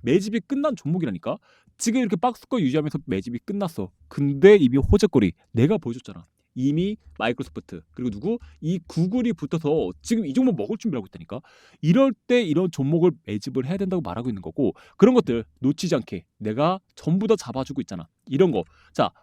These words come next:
차트 아주 똑같다고. 원전 히든 종목도 내가 하나 잡아드렸지. 근데 이런 종목들 사팔사팔 하면 안 된다 그랬고, 주말 되기 전에 자사주 관련된 거 내가 공부하게 또 도와주고.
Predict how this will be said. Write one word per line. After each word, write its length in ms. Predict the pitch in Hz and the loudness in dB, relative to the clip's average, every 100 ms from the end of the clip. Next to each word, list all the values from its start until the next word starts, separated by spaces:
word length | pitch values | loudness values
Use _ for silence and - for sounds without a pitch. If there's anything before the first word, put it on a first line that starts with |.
| _ - | _ -16
차트 320 | - 277 - | -4 -4 -2
아주 180 | 143 165 | -4 -4
똑같다고. 540 | 214 220 123 98 110 | -6 -4 -2 -2 4
원전 500 | 113 151 214 208 220 | 6 8 6 6 4
히든 240 | 185 214 202 | 0 -4 -2
종목도 300 | 185 - 135 | -4 -2 -4
내가 160 | 113 | -2
하나 120 | 143 | -4
잡아드렸지. 580 | 117 101 104 95 - 80 - | -6 -8 -10 -12 -10 -10 -6
근데 260 | - 139 175 | -4 2 4
이런 220 | 135 151 | 6 6
종목들 420 | 139 110 - 85 - _ | 4 -2 -4 -6 -8 _
사팔사팔 680 | - 175 196 170 180 - 175 | -6 0 2 0 -4 -8 -6
하면 160 | 165 | -6
안 140 | 151 113 | -8 -8
된다 200 | 160 139 | -6 -6
그랬고, 400 | 87 - 120 95 - - - | -8 -4 -4 -4 -10 -20 -2
주말 320 | 156 220 202 | 4 6 4
되기 180 | 135 175 | 0 0
전에 260 | 156 123 - | 0 -2 -8
자사주 380 | - 123 180 170 | -6 -4 -2 -2
관련된 220 | 170 151 131 | -2 -2 -6
거 60 | |
내가 140 | 107 117 - | -8 -10 -8
공부하게 360 | 123 165 147 | -6 -2 -4
또 80 | 135 | -4
도와주고. 500 | - 98 90 85 73 | -12 -14 -16 -18 -20